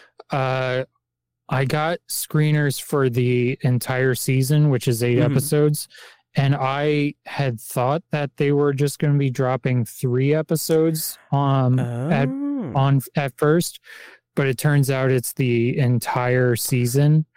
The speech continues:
Speaker 2: Oh, wow.
Speaker 1: So I only watched the three,
Speaker 2: Hmm.
Speaker 1: and I was gonna do episodic reviews after those three, but, uh, now I don't have time to do that. So,
Speaker 2: Yeah. <laughs>
Speaker 1: <laughs> um, but yeah, the, the first three episodes are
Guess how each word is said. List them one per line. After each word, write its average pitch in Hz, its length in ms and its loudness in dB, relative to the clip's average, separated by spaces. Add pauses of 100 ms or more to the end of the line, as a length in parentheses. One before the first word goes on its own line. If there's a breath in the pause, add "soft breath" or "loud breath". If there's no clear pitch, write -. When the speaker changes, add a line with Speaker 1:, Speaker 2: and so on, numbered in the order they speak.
Speaker 2:
Oh, 196 140 0
wow. 131 220 -2
Speaker 1:
So 170 220 2
I 127 160 0
only 131 300 2
watched 120 400 -2
the 131 100 0
three, 123 600 0 (180 loud breath)
Speaker 2:
Hmm. 139 180 -2
Speaker 1:
and 131 80 2
I 127 80 -2
was 127 180 0
gonna 190 260 0
do 135 380 2 (120)
episodic 151 720 -2
reviews 120 480 0
after 117 380 -2
those 113 260 0
three, 113 460 0 (580 loud breath)
but, 151 600 0 (240)
uh, 127 320 0
now 143 200 2
I 143 80 2
don't 131 220 0
have 123 240 0
time 127 260 0
to 117 60 0
do 113 220 0
that. 107 320 -4
So, 135 260 2
Speaker 2:
Yeah. 147 1160 0
<laughs> - 0 -
Speaker 1:
<laughs> 123 320 0
um, 123 160 0 (400 loud breath)
but 156 220 0
yeah, 196 200 0
the, 160 320 4
the 160 140 2
first 208 480 0
three 156 500 4
episodes 160 580 0
are 175 240 2